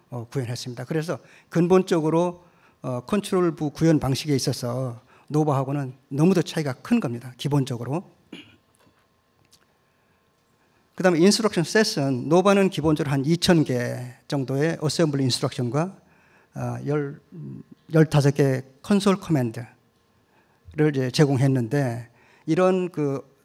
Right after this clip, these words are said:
어셈블리 인스트럭션과 커먼-, 컨솔 커맨드를 전부 다 마이크로 프로그램으로 에뮬레이션해서 제공을 했고요. 그 외에도, 어, 교환기로서 필요한 몇 가지 기능을 새로, 어, 그거를 필요한 기-,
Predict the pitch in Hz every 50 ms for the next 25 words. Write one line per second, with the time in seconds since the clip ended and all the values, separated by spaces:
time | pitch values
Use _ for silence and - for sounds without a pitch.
0 | _ _ _ _ _ _ _ _ _ _ _ _ _ - - 156 - - 185 180
1 | 170 170 165 156 143 - - 165 131 - - 147 135 123 147 151 156 156 147 -
2 | - - 180 185 180 175 - - 190 180 202 185 - - 165 165 156 147 131 131
3 | 135 151 170 170 - - _ _ _ _ _ - - 160 170 156 160 135 120 131
4 | 147 156 - - 160 143 - - - - 160 151 143 135 123 113 135 165 180 -
5 | - 147 151 156 143 131 - 131 127 120 120 - - - 143 127 131 117 - 151
6 | 156 - - 123 120 143 180 202 - _ _ _ _ _ _ _ - _ _ _
7 | _ _ - _ _ _ - 185 175 156 143 156 165 170 170 170 160 170 175 175
8 | 180 190 196 196 - - 139 135 127 127 - 139 139 143 165 180 175 180 170 -
9 | - 165 - - 190 170 156 143 147 143 127 143 139 - 175 147 143 139 - -
10 | 143 151 135 127 120 131 131 123 123 _ _ _ _ _ _ _ _ - - -
11 | 185 190 185 180 180 - - 175 143 135 131 127 127 - - 170 175 185 180 170
12 | 156 147 135 147 143 143 - - 202 175 175 175 156 147 -